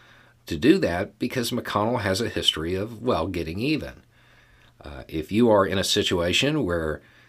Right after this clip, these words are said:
being House Speaker took, you know, more than a dozen votes to, uh, get to that point, you probably don't want to make an enemy of somebody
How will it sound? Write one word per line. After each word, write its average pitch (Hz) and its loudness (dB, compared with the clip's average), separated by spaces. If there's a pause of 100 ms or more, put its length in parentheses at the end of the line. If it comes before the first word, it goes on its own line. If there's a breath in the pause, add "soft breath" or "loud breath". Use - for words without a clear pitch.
(460 soft breath)
being 90 0
House 110 0
Speaker 123 0 (280 loud breath)
took, - -4 (200)
you 101 -6
know, 98 -2
more 95 2
than 90 -2
a 85 -4
dozen 82 -4
votes 85 -4 (480 loud breath)
to, 82 0
uh, 73 -4 (100)
get 92 -2
to - -14
that 80 -4
point, 123 0 (680 soft breath)
you 104 0
probably 120 2
don't 90 -2
want 92 -8
to 98 -6
make 85 -4
an 85 -4
enemy 95 -4
of 95 -8
somebody 82 -4